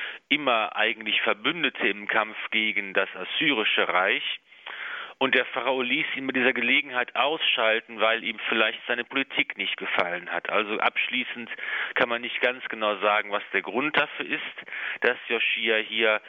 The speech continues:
im Konflikt mit dem Pharao stirbt. Im zweiten Buch der Chronik gibt uns die Heilige Schrift eine theologische Erklärung für den plötzlichen Tod Joschias. Und da wird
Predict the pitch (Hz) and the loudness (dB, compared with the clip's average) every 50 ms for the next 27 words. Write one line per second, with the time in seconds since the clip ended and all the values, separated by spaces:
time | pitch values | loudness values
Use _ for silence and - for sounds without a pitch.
0 | - - - - - - 92 - - - 117 107 101 - - 120 123 - - - | -14 -16 -16 -12 -8 -8 -6 -4 0 0 0 0 0 0 0 0 0 0 -2 -2
1 | 104 - 104 95 - - - 117 110 101 107 90 82 92 92 - - - 120 120 | -4 -2 -2 -2 0 2 2 2 2 2 -2 -4 -4 -4 -4 -2 -2 0 0 0
2 | 139 165 175 - - - - - _ _ - - - - - - - - - - | 0 0 -2 -4 -10 -16 -16 -16 _ _ -20 -20 -16 -16 -14 -14 -14 -14 -14 -16
3 | - - - - _ _ _ _ - 123 117 113 110 110 107 98 85 _ _ _ | -16 -16 -18 -20 _ _ _ _ 0 0 0 0 -4 -10 -12 -14 -14 _ _ _
4 | _ _ _ _ _ - - - - 117 110 110 117 - - 113 107 95 107 107 | _ _ _ _ _ -12 -4 0 2 2 4 2 0 -2 -6 -14 -12 -10 -8 -6
5 | - - - 98 - - - 107 107 110 120 135 143 151 170 - - - - - | -2 0 0 0 0 -2 -2 0 2 4 4 4 2 2 0 -2 -4 -6 -8 -8
6 | - - - - - - - - - - - _ _ _ _ - 139 151 - - | -8 -10 -16 -18 -18 -18 -18 -18 -20 -20 -20 _ _ _ _ 0 0 0 -2 -4
7 | - 135 135 - - - 135 120 120 127 127 123 127 123 127 - - 139 131 - | -8 -8 -8 -4 -2 0 2 4 4 2 2 2 0 0 2 2 2 0 0 -2
8 | - 127 135 127 - - - 151 143 139 135 147 175 196 202 - 143 120 - - | -2 -2 -2 -2 0 0 2 4 4 4 4 4 4 4 4 2 2 2 4 4
9 | 127 90 107 - - - 110 113 117 120 107 117 113 - - 117 117 110 - - | 4 4 2 2 0 -2 -2 0 0 0 -2 -4 -6 -4 -2 -2 -2 -2 0 0
10 | 123 123 - - - 107 - - 107 101 - - 113 107 104 - - - 98 - | 0 0 0 -2 -2 0 0 0 -2 -2 -2 0 2 4 4 4 4 2 4 4
11 | - - - 92 85 - - - - - - - - - - - - - - 127 | 2 2 0 -2 -4 -4 -4 -6 -8 -10 -10 -10 -10 -10 -8 -10 -6 -2 0 0
12 | 131 120 - - - 131 127 127 139 151 165 156 135 147 151 | 0 -2 -6 -2 2 2 2 2 2 0 -2 -4 -6 -8 -10